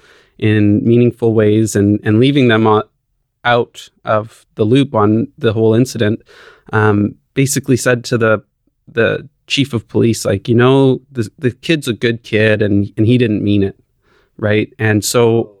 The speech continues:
we shouldn't be recommending charges." And so we actually went to the Office of the Police Complaint Commissioner, because the police did issue, like, a statement, and they said, "Well, we did things like we espoused the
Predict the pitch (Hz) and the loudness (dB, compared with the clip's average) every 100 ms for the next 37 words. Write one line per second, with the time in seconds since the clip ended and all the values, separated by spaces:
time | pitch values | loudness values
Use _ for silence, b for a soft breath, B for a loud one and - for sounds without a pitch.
0 | _ 127 131 - 165 127 110 117 110 - | _ -2 0 0 0 0 0 0 -2 -2
1 | 110 104 101 101 117 139 139 123 - - | -2 0 0 -2 -2 -2 -4 -14 -20 -20
2 | b b b b b 120 117 110 - 123 | b b b b b -2 -2 -2 0 0
3 | 117 120 _ _ 143 147 160 - - 135 | 0 -4 _ _ -2 0 0 -2 -2 0
4 | 131 131 - 120 120 120 123 123 - 123 | 0 -2 -8 -4 -2 0 0 -2 -6 -10
5 | 127 120 - 120 123 - 113 - 156 - | -8 -8 -4 -2 -2 -2 -2 0 -4 -4
6 | 101 101 - 101 - _ _ 113 - 117 | -6 -6 -10 -12 -14 _ _ -8 -2 -4
7 | 104 - b b b b - 143 131 143 | -4 -14 b b b b -12 -6 0 0
8 | 151 - 139 127 117 - 117 104 101 - | 0 -2 -2 -2 -4 -4 -2 -2 -4 -4
9 | - 175 110 104 107 104 - 104 107 101 | -4 -4 -4 -4 -4 -6 -8 -4 -2 0
10 | 110 131 123 113 120 107 110 117 113 104 | 0 0 0 -2 -4 -6 -4 -2 0 -2
11 | 110 95 120 117 - - 113 110 110 107 | -4 -4 -2 -2 -2 -4 0 0 0 -4
12 | - b b b _ 123 107 101 98 98 | -12 b b b _ -4 -2 -2 -4 -8